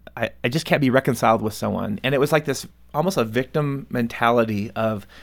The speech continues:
can't forgive, can't reconcile.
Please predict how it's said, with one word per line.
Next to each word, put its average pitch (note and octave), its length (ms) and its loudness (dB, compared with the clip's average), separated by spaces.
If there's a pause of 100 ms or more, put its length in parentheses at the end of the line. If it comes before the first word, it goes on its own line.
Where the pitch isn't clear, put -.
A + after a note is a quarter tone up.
(220)
can't C#3 240 2
forgive, A#2+ 560 0
can't B2 340 -4
reconcile. A2 800 -2